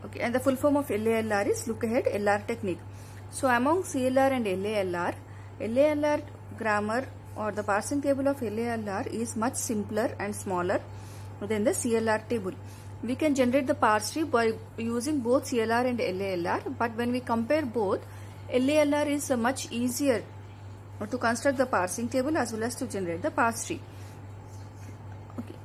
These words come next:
And, uh, one more, uh, advantage of L A L R one grammar is most of the syntactic constructs of programming languages can be expressed conveniently by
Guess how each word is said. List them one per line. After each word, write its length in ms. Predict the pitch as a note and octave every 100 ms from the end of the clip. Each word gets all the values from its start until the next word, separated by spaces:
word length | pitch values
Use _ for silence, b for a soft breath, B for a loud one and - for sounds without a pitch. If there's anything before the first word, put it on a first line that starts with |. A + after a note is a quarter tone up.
| -
And, 240 | A#3 A3
uh, 80 | G#3+
one 220 | G#3+ C4
more, 200 | D4+ D#4+
uh, 300 | D4 B3+ - - - - - - -
advantage 480 | A3+ G#3+ C4+ C4+ C#4
of 140 | C#4
L 160 | A3+ G#3+
A 60 | A3+
L 160 | A#3+
R 80 | B3
one 160 | B3 A#3+
grammar 320 | A3 G3+ G3+
is 200 | F4 -
most 300 | A3 C4 C#4
of 120 | E4+
the 60 | D4+
syntactic 460 | B3+ A3+ B3+ C#4+
constructs 460 | C#4 A3+ B3 B3 -
of 180 | B3 -
programming 480 | G#3 G3 G#3+ B3 C4
languages 640 | G3+ F3+ E3+ G3+ - - B B B B B -
can 200 | B3+ C#4+
be 100 | E4
expressed 600 | G#3 - - B3 - - - -
conveniently 580 | - A3 B3 C#4 C4 C#4+
by 240 | A3 A#3